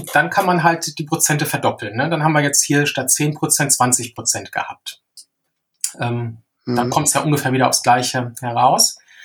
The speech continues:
Speaker 1: So muss man dann damit umgehen in so einem Falle. Dennoch finde ich den Netto-Ladenpreis sympathischer,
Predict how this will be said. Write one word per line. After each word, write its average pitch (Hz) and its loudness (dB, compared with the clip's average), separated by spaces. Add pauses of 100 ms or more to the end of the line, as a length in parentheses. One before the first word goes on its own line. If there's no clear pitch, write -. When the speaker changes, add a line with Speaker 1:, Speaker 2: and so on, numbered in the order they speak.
(640)
Speaker 1:
So 143 0
muss 156 2
man 143 2
dann 135 4
damit 139 4
umgehen 160 2
in 170 0
so 165 0
einem 156 0
Falle. 170 0 (540)
Dennoch 151 4
finde 165 4
ich - 0
den 147 2
Netto-Ladenpreis 139 2
sympathischer, 123 0